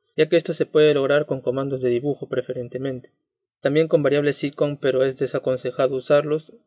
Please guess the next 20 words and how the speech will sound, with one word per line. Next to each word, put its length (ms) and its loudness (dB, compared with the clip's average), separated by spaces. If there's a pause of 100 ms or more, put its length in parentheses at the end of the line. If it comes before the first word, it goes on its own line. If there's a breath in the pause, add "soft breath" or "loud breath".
(340)
y 140 -6
cuando 200 -2
trabajamos 540 0
con 160 -2
aplicaciones 800 0
es 80 -2
posible 380 -2
usar 240 0
imágenes 500 -2
P 220 0
N 180 -2
G 300 -2
y 100 -8
J 320 -2
P 140 -2
G. 200 -10 (1080)
Siguiente 420 0
punto, 400 -8 (600)
colores 340 8
personalizables. 960 0